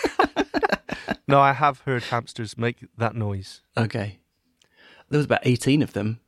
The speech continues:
Speaker 2: having a party.
Speaker 1: There was.
Speaker 2: Yeah.
Speaker 1: Yes.
Speaker 2: Yeah.
Speaker 1: It was beautiful.
Speaker 2: Yeah, yeah. Cool.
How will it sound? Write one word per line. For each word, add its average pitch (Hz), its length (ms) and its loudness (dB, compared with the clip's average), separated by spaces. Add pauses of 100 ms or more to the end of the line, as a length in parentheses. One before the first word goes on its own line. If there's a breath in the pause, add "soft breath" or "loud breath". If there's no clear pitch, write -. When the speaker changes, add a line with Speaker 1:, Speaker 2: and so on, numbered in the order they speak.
Speaker 2:
having 107 200 -4
a 95 40 -6
party. 120 220 -2
Speaker 1:
There 143 80 6
was. 127 340 2 (300)
Speaker 2:
Yeah. 117 180 2
Speaker 1:
Yes. - 280 -10 (460)
Speaker 2:
Yeah. 110 100 -4
Speaker 1:
It 117 40 -4
was 120 120 -4
beautiful. 139 540 0 (600 soft breath)
Speaker 2:
Yeah, 247 260 2 (400 loud breath)
yeah. 135 300 0 (600)
Cool. 110 300 4